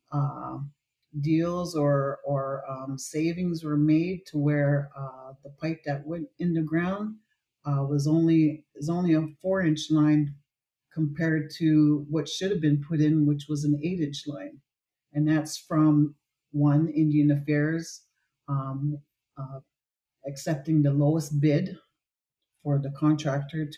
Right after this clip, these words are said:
put the, the lines in. And then just like what has historically happened in Indian country, there's cutbacks and there's, um, people who, who make a huge profit.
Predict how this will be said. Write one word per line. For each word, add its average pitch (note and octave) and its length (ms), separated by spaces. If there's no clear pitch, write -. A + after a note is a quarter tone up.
put E3+ 140
the, D3 240
the D3+ 80
lines C#3+ 360
in. D#3 280
And E3 240
then E3 420
just D#3 240
like D#3 260
what D3+ 120
has D3 280
historically D3+ 600
happened E3 400
in E3 140
Indian E3 360
country, G#3 540
there's C#3+ 200
cutbacks - 720
and D#3+ 140
there's, D#3 380
um, D#3+ 400
people E3+ 340
who, E3+ 360
who F#3 80
make F3+ 340
a E3 60
huge F#3+ 340
profit. A3+ 380